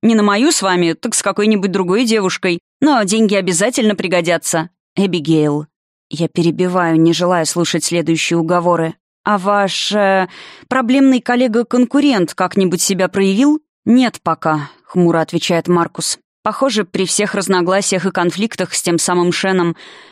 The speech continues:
не готов признать, что именно тот организовал нападение. Всё ещё ждёт от коллеги каких-то разумных объяснений. «А как ваше самочувствие?» «Просто прекрасное. Не будь у меня такой расписной бандитской рожи, прямо сегодня назначил бы вам свидание»,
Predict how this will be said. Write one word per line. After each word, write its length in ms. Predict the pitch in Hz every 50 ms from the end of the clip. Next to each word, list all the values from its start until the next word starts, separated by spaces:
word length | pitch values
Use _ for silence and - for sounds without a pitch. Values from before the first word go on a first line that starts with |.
| _ -
не 140 | 254 277
готов 380 | 233 220 220 214 247 262 - -
признать, 440 | - 196 180 151 170 185 196 202 190
что 180 | - - 196
именно 420 | 185 185 196 196 190 190 185 185 175
тот 320 | - 226 233 233 202 -
организовал 580 | 175 151 175 175 170 165 - 185 170 165 175 170
нападение. 720 | 175 165 - 180 175 165 180 175 175 175 170 160 160 - - _ _ _ _
Всё 140 | - - 202
ещё 280 | 185 175 - - 185
ждёт 260 | 170 165 175 185 175 196
от 100 | 180 -
коллеги 480 | 190 175 175 185 196 185 180 175 165 - - - - - - - - _
каких-то 420 | - 285 262 - 254 226 - - 208
разумных 480 | 196 190 170 170 196 202 190 185 185
объяснений. 800 | 196 180 175 185 185 - - 196 196 208 202 180 170 156 143 - _ _ _ _ _ _ _
«А 180 | - 202 196 190
как 240 | 190 - 226 220 214
ваше 240 | 202 196 - 208
самочувствие?» 760 | - - 208 190 185 170 - 208 220 - - - 226 220 226 240 - _ _ _ _
«Просто 340 | - 262 262 240 - - 233
прекрасное. 840 | - 247 247 - 226 208 185 170 - - 185 180 170 165 160 156 - _ _
Не 140 | - 294 302
будь 220 | 269 320 294 -
у 60 | 277 254
меня 240 | 247 240 247 247
такой 320 | 240 - 220 - 233 240 226
расписной 500 | 220 214 - - 220 202 - 226 226 220
бандитской 600 | 190 208 202 202 185 240 220 - - 214 202 202
рожи, 480 | 214 269 294 220 160 180 160 156 147 -
прямо 300 | - 254 277 240 202 196
сегодня 460 | - - 214 233 233 247 233 196 185
назначил 500 | 180 175 175 151 175 180 175 - 202 185
бы 140 | 175 185 180
вам 160 | 180 180 175
свидание», 640 | - - 180 175 170 180 170 170 170 160 151 156